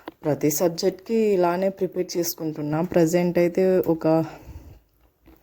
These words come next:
ఇండియన్ హిస్టరీ అయితే స్టార్ట్ చేసిన. దా-, స్టార్ట్ చేసి ఒక వన్ మంత్ అవుతుంది, ఇంకా అది అసలు అవ్వట్లేదు. ప్రజెంట్ అయితే ఇప్పుడు గుప్తుల కాలం వరకు వచ్చానండి. So, అదైతే ప్రిపేర్ అవుతున్నా, దానికి నోట్స్ అయితే ఇక్కడ ప్రిపేర్ చేసుకుంటున్నా.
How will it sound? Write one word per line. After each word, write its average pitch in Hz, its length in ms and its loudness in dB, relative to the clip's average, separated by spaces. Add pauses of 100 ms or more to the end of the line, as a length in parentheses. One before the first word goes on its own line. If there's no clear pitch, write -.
(480)
ఇండియన్ 170 340 6
హిస్టరీ 185 300 2
అయితే 165 240 4
స్టార్ట్ 160 460 0
చేసిన. 160 520 0 (220)
దా-, - 580 -6
స్టార్ట్ 160 340 0
చేసి 165 240 2
ఒక 180 240 0 (680)
వన్ 175 220 4
మంత్ 170 260 4
అవుతుంది, 156 500 2
ఇంకా 170 380 -2
అది 175 260 2
అసలు 156 580 0
అవ్వట్లేదు. 165 720 2 (960)
ప్రజెంట్ 175 480 4
అయితే 175 340 2
ఇప్పుడు 170 240 0
గుప్తుల 165 480 0
కాలం 160 760 0
వరకు 156 360 0
వచ్చానండి. 151 680 0
So, 160 160 -4
అదైతే 160 380 2
ప్రిపేర్ 170 400 2
అవుతున్నా, 160 540 0
దానికి 170 440 0
నోట్స్ 165 300 0
అయితే 170 180 2
ఇక్కడ 165 260 0
ప్రిపేర్ 156 360 2
చేసుకుంటున్నా. 147 680 0